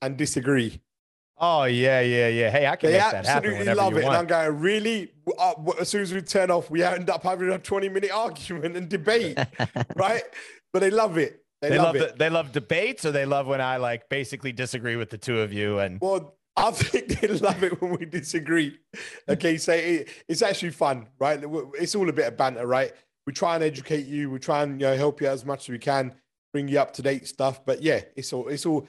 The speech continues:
Speaker 1: it's all fun and games.
Speaker 2: Yeah, the three of us don't always have to have the same opinion.
Speaker 1: Uh, well, th-, we'll be lying otherwise, right? There'll
Speaker 2: We're,
Speaker 1: be a
Speaker 2: we're
Speaker 1: problem
Speaker 2: three
Speaker 1: otherwise.
Speaker 2: bullheaded, bullheaded individuals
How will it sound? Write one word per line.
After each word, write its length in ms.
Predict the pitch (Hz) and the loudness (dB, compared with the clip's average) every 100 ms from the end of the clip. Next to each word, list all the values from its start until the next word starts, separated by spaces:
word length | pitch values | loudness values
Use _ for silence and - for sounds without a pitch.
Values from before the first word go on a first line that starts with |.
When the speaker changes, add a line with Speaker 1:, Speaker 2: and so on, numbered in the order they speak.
| _ | _
Speaker 1:
it's 140 | 143 170 | -6 -4
all 80 | 147 | -2
fun 220 | 131 117 | -2 -4
and 80 | 104 | -6
games. 400 | 101 101 - _ - | -8 -8 -14 _ 0
Speaker 2:
Yeah, 120 | 165 | 2
the 100 | 151 | 2
three 220 | - 240 | 2 2
of 80 | 180 | 4
us 140 | 139 - | 2 2
don't 180 | 139 | 2
always 300 | 127 139 107 | 4 2 2
have 140 | 101 92 | -2 -4
to 80 | 95 | -6
have 120 | 87 | -6
the 60 | 87 | -6
same 220 | 98 80 | -6 -6
opinion. 480 | 78 92 76 95 101 _ _ - 110 | -6 -6 -4 -8 -8 _ _ -16 -12
Speaker 1:
Uh, 100 | 113 | 2
well, 380 | 156 123 101 _ _ _ _ _ - | 4 4 2 _ _ _ _ _ 4
th-, 160 | 185 165 | 6 6
we'll 180 | 190 175 | 4 6
be 120 | 180 | 4
lying 420 | 180 185 170 165 | 4 4 2 2
otherwise, 480 | 160 143 131 123 123 | 2 2 2 2 2
right? 240 | 156 147 - | 0 0 4
There'll 160 | 185 190 | 6 8
Speaker 2:
We're, 0 | |
Speaker 1:
be 60 | |
a 20 | |
Speaker 2:
we're 120 | 185 185 | 6 6
Speaker 1:
problem 180 | - 208 | 4 4
Speaker 2:
three 140 | 233 | 4
Speaker 1:
otherwise. 300 | 175 123 113 | 2 -2 2
Speaker 2:
bullheaded, 800 | 175 185 170 175 151 143 117 131 _ _ _ - | 4 4 4 4 4 2 0 -8 _ _ _ 2
bullheaded 960 | 160 175 180 - 147 139 123 123 120 - _ - | 4 4 2 2 2 4 2 0 -4 -20 _ -4
individuals 840 | 131 131 127 117 104 101 131 - | -2 0 0 0 -2 -4 -6 -8